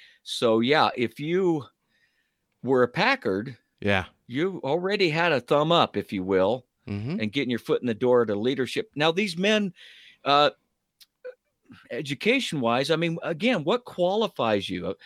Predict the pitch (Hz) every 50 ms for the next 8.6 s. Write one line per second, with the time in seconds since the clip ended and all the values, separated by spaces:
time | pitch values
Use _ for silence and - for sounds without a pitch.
0 | - - - _ - 165 202 254 269 240 - 123 123 127 131 156 175 - - 120
1 | 117 117 131 139 135 135 147 185 175 - 147 131 127 123 117 - 107 113 107 -
2 | 76 - - - - - _ - 95 - - - 110 104 110 123 151 147 117 113
3 | 120 170 170 - - 120 95 92 - - 113 143 170 156 _ _ _ 117 117 107
4 | 107 113 123 120 - _ _ 127 117 110 - - - 110 - - - - 123 104
5 | 117 - - 170 180 170 139 139 131 120 113 120 110 101 - - 104 95 95 101
6 | 123 165 156 - _ _ _ - - - _ _ _ 127 135 147 170 180 156 139
7 | 135 135 143 156 143 - 110 113 110 107 110 120 117 117 - - - 180 196 233
8 | 247 226 196 175 156 151 165 180 190 196 196 170